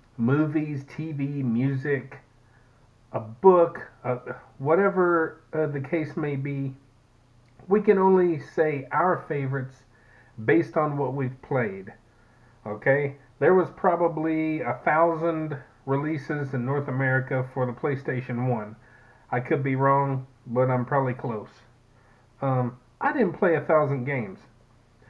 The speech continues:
I had a lot of 'em, but I don't remember a lot of what I had, and, uh, a lot of 'em weren't my favorites anyway. So, uh, I just made kind of a little list of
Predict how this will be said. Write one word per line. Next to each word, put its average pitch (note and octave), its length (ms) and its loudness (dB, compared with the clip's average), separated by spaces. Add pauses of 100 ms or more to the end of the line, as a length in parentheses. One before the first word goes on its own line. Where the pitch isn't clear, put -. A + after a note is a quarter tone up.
(180)
I A#2+ 100 -2
had G#3+ 240 2
a C4+ 40 -2
lot B2 300 6
of A#2 140 0
'em, C3 260 -4 (240)
but F3 160 4
I F3 100 2
don't F#3 200 0
remember E3+ 340 2
a D#3 100 4
lot D#3+ 200 6
of C#3 140 -4
what D#3 120 0
I D3+ 100 0
had, D#3 480 -4 (640)
and, C3+ 300 0
uh, B2+ 460 2 (520)
a C3+ 60 -2
lot D#3+ 260 8
of D#3 100 4
'em C#3+ 100 -2
weren't D3 180 0
my B2+ 80 -4
favorites C3 460 -2
anyway. A#2+ 420 2 (920)
So, F3 260 2
uh, E3+ 320 4
I G#3+ 140 4
just G#3+ 200 -2
made F#3+ 220 4
kind F#3 220 0
of C#3 80 -4
a B2+ 100 -2
little F3+ 240 4
list E3+ 520 0 (260)
of C#3+ 480 2